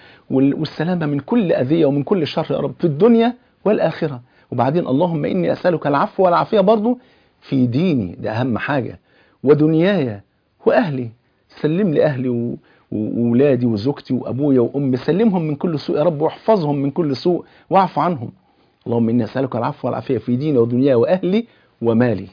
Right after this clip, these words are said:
سلم لي مالي كده من، من الخسارة أو من الضياع أو من أن أنا آكل مال حرام أو غير ذلك، ومالي. تمام؟ ثم بعد ذلك قال: "اللهم استر عوراتي".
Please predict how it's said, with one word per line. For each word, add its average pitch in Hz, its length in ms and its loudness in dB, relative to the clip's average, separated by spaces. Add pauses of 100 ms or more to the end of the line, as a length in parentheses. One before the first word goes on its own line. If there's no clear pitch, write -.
(420)
سلم 123 420 0
لي 113 120 2
مالي 123 320 0
كده 123 240 0
من، 110 340 0 (340)
من 127 180 4
الخسارة 113 560 -2
أو 110 220 -2
من 123 180 2
الضياع 113 600 0
أو 110 100 -4
من 117 120 2
أن 120 80 6
أنا 151 280 0
آكل 160 220 0
مال 139 200 0
حرام 127 360 -4
أو 113 200 -4
غير 139 200 2
ذلك، 110 320 2 (640)
ومالي. 110 420 0
تمام؟ 156 320 -2
ثم 135 220 -6
بعد 131 260 0
ذلك 135 220 -2
قال: 131 220 -4
"اللهم 120 500 -2
استر - 360 -10
عوراتي". 110 680 -4